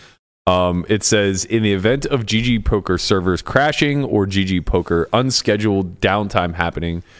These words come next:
G G shall refund players as described below. Um, G G in its sole discretion shall decide otherwise for any other events disrupting play caused by the licensee or licensee's players."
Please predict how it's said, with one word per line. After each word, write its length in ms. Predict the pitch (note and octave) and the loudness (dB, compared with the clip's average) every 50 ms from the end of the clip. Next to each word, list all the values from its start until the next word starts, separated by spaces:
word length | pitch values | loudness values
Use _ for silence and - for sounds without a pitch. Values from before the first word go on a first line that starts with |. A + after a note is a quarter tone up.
| - - _ _ _ _ _ - | -20 -20 _ _ _ _ _ -2
G 160 | - A2 A#2 | 0 0 0
G 200 | B2 B2+ B2 A#2+ | 2 0 0 0
shall 300 | A2+ - A#2 G#2 G2+ G2 | 2 2 2 2 2 2
refund 400 | G2 F#2+ - - A2 A2 A#2 A2 | 0 0 2 0 0 0 0 0
players 380 | - G#2+ G2 G2 G2+ G2+ G2 - | 0 2 2 2 2 0 -2 0
as 260 | - F2 F#2 F2 F2 | 0 0 0 0 -2
described 440 | F#2 E2 - - F2+ E2 D#2+ D2 - | -6 -8 -4 0 0 0 0 0 -2
below. 500 | E2+ E2+ F2+ F#2+ G2+ G#2 G2+ G#2 G#2 - - - _ _ _ _ _ _ _ _ _ _ _ _ _ _ | -2 0 2 2 2 2 0 -2 -4 -10 -20 -20 _ _ _ _ _ _ _ _ _ _ _ _ _ _
Um, 680 | - F2+ F2 F2 F2 E2+ E2+ E2 D#2+ D#2+ D#2+ D#2 - - _ _ _ _ _ _ _ - | 0 0 2 2 2 2 2 0 0 -2 -4 -6 -8 -12 _ _ _ _ _ _ _ -10
G 200 | F#2 F#2+ G2+ G2+ | -2 0 0 2
G 320 | F#2+ G2 G2+ G2 G2 D2 | 2 2 2 2 0 2
in 140 | F2 G2 F#2 | 0 0 0
its 200 | F#2 D#2 - - | 0 -2 -2 -4
sole 240 | - - G#2 F#2+ F#2+ | -2 0 0 0 0
discretion 560 | E2+ F2+ F2+ - - A2+ G#2+ G#2 - A2 G2 | 0 -2 -4 0 0 0 0 2 0 -2 0
shall 180 | F#2 - F#2 F2 | 0 0 0 0
decide 440 | E2 E2 - G2 E2+ E2 E2 E2 - - - | -2 0 0 0 2 2 0 -2 -4 -2 -2
otherwise 640 | G2 G2+ G2+ F#2+ F#2 F#2 F#2 F2+ F2+ F2 E2+ - | 0 0 2 2 2 2 2 2 2 0 -2 -4
for 160 | - - E2 B1 | -2 -4 -2 -2
any 180 | D#2+ F2 F2 | 0 0 0
other 220 | E2 D#2+ E2 D#2+ D#2+ | 0 2 2 0 0
events 280 | D2 E2 D#2+ D#2 - | 0 0 -2 -4 -4
disrupting 560 | - E2 D2+ - F2 E2 - - D#2+ D#2 D#2+ | -6 -8 -4 -2 -2 -2 -2 -2 -4 -4 -6
play 280 | D#2+ - - F#2 F2 F2 | -6 -2 -2 0 0 0
caused 300 | D#2+ - - D2+ D#2+ D#2 | -2 -2 -2 -2 -2 -2
by 100 | - D2+ | -2 -4
the 100 | C#2 C#2+ | -4 -2
licensee 680 | D2+ D#2 E2 E2+ - - E2+ D#2+ - - F2 F2 F2 - | -2 0 0 0 -2 -4 -8 -8 -6 -4 -2 -2 -2 -2
or 240 | - D#2 E2 E2 | -2 -2 -2 -2
licensee's 580 | D#2+ D#2 D#2 D#2 D#2 - D2 D2 - D2+ C#2 - | -2 -2 -2 -4 -4 -4 -6 -8 -8 -8 -10 -10
players." 480 | - - A2 A2 A2 G#2+ G2+ G2 - | -4 -2 0 2 2 2 0 -2 -4